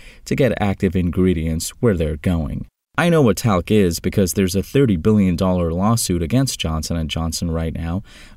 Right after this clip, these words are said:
over a claim that talc causes cancer," Lucas explained.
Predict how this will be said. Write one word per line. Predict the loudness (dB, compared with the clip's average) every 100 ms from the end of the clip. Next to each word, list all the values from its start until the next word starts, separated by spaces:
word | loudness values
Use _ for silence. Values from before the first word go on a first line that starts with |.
| 0
over | 2 4
a | 2
claim | 0 2 4 4
that | 2
talc | 0 0 0 -4 -6
causes | 0 0 0 -4
cancer," | -2 0 0 -2 -4
Lucas | -2 -2 -2 -6
explained. | -8 -6 -4 -2 -4